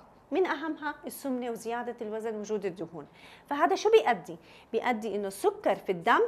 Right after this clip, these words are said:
يكون عالي، لأنه مش كله عم بيقدر يدخل للخلايا، فمستويات السكر في الدم رح ترتفع بشكل كتير كبير. الجسم شو بيفهم؟ رح يفهم نقطة، إنه هاي الخلايا ما عم بوصلها مغذيات أكتر،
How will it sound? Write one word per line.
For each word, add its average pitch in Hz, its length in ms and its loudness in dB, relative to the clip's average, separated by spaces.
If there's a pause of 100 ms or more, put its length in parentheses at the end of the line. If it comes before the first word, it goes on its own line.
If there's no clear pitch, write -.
(220)
يكون 233 380 0
عالي، 202 520 0 (280)
لأنه 262 440 4
مش 403 260 4
كله 427 320 10
عم 233 200 0
بيقدر 247 280 2
يدخل 262 360 -2
للخلايا، 190 640 -2 (480)
فمستويات 269 680 6
السكر 370 420 2
في 247 120 -6
الدم 277 320 4
رح 208 140 0
ترتفع 320 460 -2
بشكل 226 400 -4
كتير 226 320 -2
كبير. 165 340 -6 (800)
الجسم 330 400 2
شو - 160 2
بيفهم؟ 185 500 2 (920)
رح 202 180 2
يفهم 302 420 0
نقطة، 190 360 -4 (360)
إنه 202 120 0
هاي 311 320 6
الخلايا 254 500 2
ما 220 120 2
عم 285 260 0
بوصلها 254 400 -2
مغذيات 190 600 0
أكتر، 262 360 0